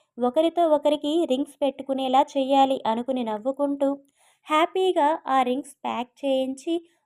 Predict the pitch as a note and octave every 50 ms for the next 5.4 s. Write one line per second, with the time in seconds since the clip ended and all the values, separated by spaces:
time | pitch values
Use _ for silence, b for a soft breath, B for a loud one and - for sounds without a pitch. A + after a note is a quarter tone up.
0 | b A#3 A3+ G#3+ G#3+ A#3 A#3+ C#4 C4+ - C4+ C4 C4 C4+ C4+ C#4+ D4 D4 E4+ E4
1 | F4+ F4+ b b b b - - - D#4+ D#4+ F4 F#4 G4 G4 F#4 - - - -
2 | A#3 - - - E4+ E4+ D#4+ E4 E4 E4 D4 C#4 C#4+ D#4+ E4 - _ - G3+ A3
3 | A3+ B3 C4+ D4 D#4+ D#4+ D4 D4+ D4+ D4 D4+ C#4+ C4+ - - A#3+ A#3+ B3 - C#4+
4 | C#4 C#4 C#4 C#4 C#4 - _ _ B3 A#3+ B3+ C#4 C#4+ C#4+ C#4+ B3 A#3+ B3 B3 -
5 | _ - D4+ D4+ D#4 D#4 D#4+